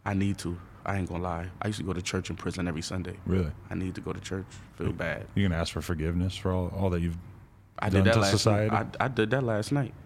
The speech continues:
Speaker 2: Right.
Speaker 1: I did that last night. I always ask for forgiveness, you know what I'm saying? And let God know that I'm thankful for the opportunity he, he, uh, gave me, and I'm not worthy, and I'ma try to be responsible with it.
Speaker 2: You're one person who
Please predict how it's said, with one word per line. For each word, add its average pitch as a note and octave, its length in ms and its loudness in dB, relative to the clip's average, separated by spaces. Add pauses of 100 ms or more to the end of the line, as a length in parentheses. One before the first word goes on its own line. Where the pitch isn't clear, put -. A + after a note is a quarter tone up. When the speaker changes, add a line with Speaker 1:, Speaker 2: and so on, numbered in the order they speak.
Speaker 2:
Right. F2 260 2 (220)
Speaker 1:
I G#2+ 60 0
did G#2 160 2
that G#2 120 4
last G2 260 -2
night. G2+ 200 0
I - 20 2
always G2 300 0
ask F#2 200 0
for F#2+ 120 -4
forgiveness, F2+ 580 -2
you F#2 60 2
know F#2 60 2
what F2+ 40 0
I'm F#2 60 0
saying? F#2 340 0 (480)
And F2 440 -2 (300)
let F#2 220 -2
God G2 260 0
know F#2 160 0
that G2 240 -6 (100)
I'm F#2+ 140 -2
thankful F2+ 360 -2
for F2+ 140 -4
the G2+ 80 -2
opportunity F2+ 500 -2
he, F2 240 -2 (560)
he, F2 220 -2
uh, E2+ 200 -2
gave G2 300 0
me, F2 180 0
and F#2+ 120 -6 (1000)
I'm G2+ 140 0
not G2 160 0
worthy, F#2+ 340 0
and F#2 80 0
I'ma F2+ 200 -4 (360)
try - 160 -2
to F#2+ 120 -4
be F#2+ 260 -6
responsible G#2 500 -4
with G2+ 140 -8
it. - 60 -14 (200)
Speaker 2:
You're A#2+ 160 8
one C3+ 240 8
person C3 540 4 (120)
who G#2+ 400 4